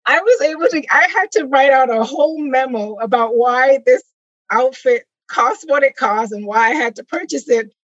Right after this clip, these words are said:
But I will tell you, like, I still have those two, the dress that I bought and the, the pantsuit that I bought.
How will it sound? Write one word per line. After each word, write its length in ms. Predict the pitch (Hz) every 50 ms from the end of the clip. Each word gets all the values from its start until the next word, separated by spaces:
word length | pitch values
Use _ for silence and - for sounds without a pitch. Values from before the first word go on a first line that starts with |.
| _ _ _
But 120 | - - -
I 100 | 240 262
will 220 | 254 277 285 294 -
tell 280 | - 440 453 453 427
you, 240 | 311 294 285 269 240
like, 180 | 220 220 226 - -
I 80 | 330
still 280 | - - - 269 277 -
have 420 | - 311 269 254 247 240 240 247 247 262 _ _ _ _ _ _ _ _ _ -
those 240 | 247 247 262 311 - _ _ _ -
two, 100 | - 311
the 160 | 233 254 220
dress 280 | 196 202 247 269 415 403
that 140 | - 370 381
I 120 | 330 320 311
bought 460 | 277 277 269 262 254 247 247 254 - _ _
and 240 | - 208 214 220 214
the, 180 | 208 202 196 220 -
the 100 | 220 196
pantsuit 540 | 196 - 277 254 240 233 _ - 262 226 208
that 140 | 220 208
I 100 | 202 208
bought. 240 | 202 185 196 180 -